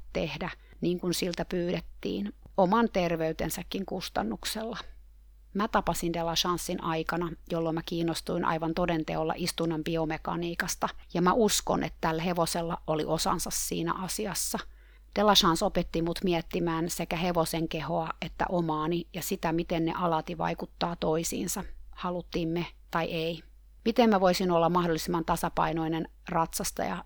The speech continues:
Miten mä voisin työstää mun kehon vinouksia ja samalla helpottaa hevosen työtä ratsuna? Mitkä oli ne työkalut, joiden avulla mä voisin myös auttaa hevosta suoristumaan,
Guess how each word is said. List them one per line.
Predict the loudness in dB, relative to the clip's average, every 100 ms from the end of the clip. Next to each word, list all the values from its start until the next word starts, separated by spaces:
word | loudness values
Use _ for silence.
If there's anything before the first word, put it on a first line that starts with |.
| -6
Miten | -2 0 2
mä | 2
voisin | 0 0 0
työstää | 4 4 2 0 0
mun | 2 4 2
kehon | -2 -4 -2 -4 -4
vinouksia | -2 2 2 0 -2 -4 -4 -6 -8
ja | -2
samalla | 4 6 8 4
helpottaa | 2 0 0 -2 -2
hevosen | -2 0 0 0 0 -4
työtä | -4 -4 -2
ratsuna? | 0 0 0 -4 -2 -4 -8 -20 -20 -20 -18 0
Mitkä | 2 2 6 6
oli | 6 4
ne | 2
työkalut, | 2 4 4 2 0 0 -2
joiden | 0 0 0
avulla | 0 0 2 0 -2 -2
mä | 0
voisin | 2 2 0
myös | 0 2 4
auttaa | 2 2 -4
hevosta | 0 0 2 2 0 -4
suoristumaan, | -2 -2 -2 -4 -4 -2 -2 -2